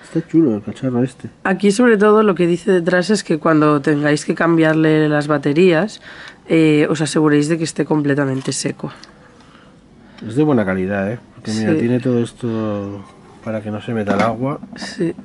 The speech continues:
Speaker 2: está bastante
Speaker 1: Está,
Speaker 2: como
Speaker 1: y se
Speaker 2: estanco
Speaker 1: nota,
Speaker 2: por dentro, ¿no?
Speaker 1: se nota, mm,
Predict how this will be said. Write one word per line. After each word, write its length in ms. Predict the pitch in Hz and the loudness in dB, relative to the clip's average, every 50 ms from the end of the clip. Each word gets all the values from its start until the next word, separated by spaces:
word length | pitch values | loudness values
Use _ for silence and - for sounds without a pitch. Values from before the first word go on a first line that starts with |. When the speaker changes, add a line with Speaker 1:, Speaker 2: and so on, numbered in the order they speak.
| - - 208 | -20 -16 -16
Speaker 2:
está 260 | 180 - - - 165 | -14 -14 -8 -6 -4
bastante 920 | 165 170 175 170 - - - 170 160 160 156 147 - 165 151 147 143 139 135 - 147 143 | -2 -2 -2 -4 -6 -8 -6 -6 -4 -4 -6 -6 -6 -6 -6 -6 -8 -10 -12 -12 -12 -12
Speaker 1:
Está, 460 | - - - - 131 123 120 123 120 | -12 -14 -10 -6 -4 -4 -2 0 0
Speaker 2:
como 180 | 120 165 160 156 | 2 4 4 4
Speaker 1:
y 40 | 147 | 2
se 100 | - 143 | 2 2
Speaker 2:
estanco 280 | 147 156 156 156 - 147 | 2 2 2 2 2 2
Speaker 1:
nota, 200 | 151 143 143 139 | 4 4 4 4
Speaker 2:
por 80 | 131 131 | 2 2
dentro, 380 | 147 147 151 143 - 151 143 | 0 0 -2 -4 -6 -6 -4
¿no? 140 | 143 151 180 | -4 -4 -2
Speaker 1:
se 100 | - 135 | 0 0
nota, 640 | 131 131 123 156 151 151 143 139 135 127 123 117 110 | 0 2 2 4 4 4 4 4 4 2 0 -2 -4
mm, 220 | 107 113 110 107 | -4 -6 -6 -6